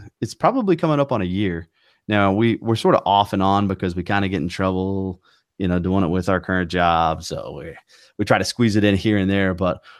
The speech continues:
what we were doing is we were going from barbecue joint to barbecue joint all across North Carolina,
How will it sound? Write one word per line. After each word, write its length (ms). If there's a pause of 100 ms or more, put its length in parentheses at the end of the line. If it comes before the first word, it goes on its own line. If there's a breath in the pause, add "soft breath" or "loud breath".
what 120
we 120
were 80
doing 220
is 240
we 140
were 120
going 200
from 180
barbecue 360
joint 300
to 80
barbecue 340
joint 300
all 160
across 340
North 200
Carolina, 480